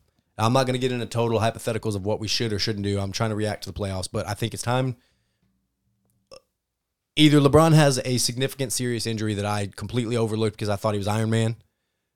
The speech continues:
and I forget that he's been in for fucking seventeen years and he's thirty-six at this point, and I just thought it was, he was untouchable.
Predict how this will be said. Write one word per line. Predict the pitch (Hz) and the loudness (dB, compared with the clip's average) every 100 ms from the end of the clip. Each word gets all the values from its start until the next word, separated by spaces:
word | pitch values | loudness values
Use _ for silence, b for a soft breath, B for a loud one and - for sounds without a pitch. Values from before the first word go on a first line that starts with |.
| _ - | _ -6
and | 110 90 90 | -4 -2 -2
I | 98 | -2
forget | - 98 110 | -4 -4 -4
that | 104 | -6
he's | 98 | -8
been | 117 113 | -4 -2
in | 113 | -4
for | 95 | -6
fucking | - 117 104 | -4 -4 -4
seventeen | - 113 117 113 | -4 -4 -4 -2
years | 110 110 104 | -2 -2 -4
and | |
he's | 92 - - | -6 -8 0
thirty-six | 123 113 - 120 - | 0 2 -2 -4 -6
at | - | -12
this | 107 | -8
point, | - 113 - _ _ _ - | -4 -4 -4 _ _ _ -4
and | 110 | 0
I | 110 | 0
just | - | 2
thought | 113 | 0
it | 101 | 0
was, | 101 | -4
he | 113 | -4
was | 110 107 - | -2 -2 0
untouchable. | 123 117 117 139 139 | -2 0 -2 0 -2